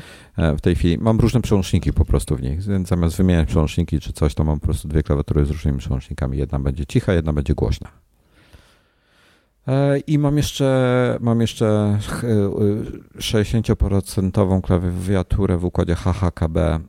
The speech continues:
e, która, e, która, mm, czeka na zestaw klawiszy, który też zaprojektowałem, inny zestaw. I, i to będzie moja taka,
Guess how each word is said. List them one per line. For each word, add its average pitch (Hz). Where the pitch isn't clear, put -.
e, 76
która, 76
e, 82
która, 78
mm, 80
czeka 95
na 85
zestaw 87
klawiszy, 113
który 92
też 92
zaprojektowałem, 90
inny 87
zestaw. 90
I, 87
i 90
to -
będzie 80
moja 73
taka, 67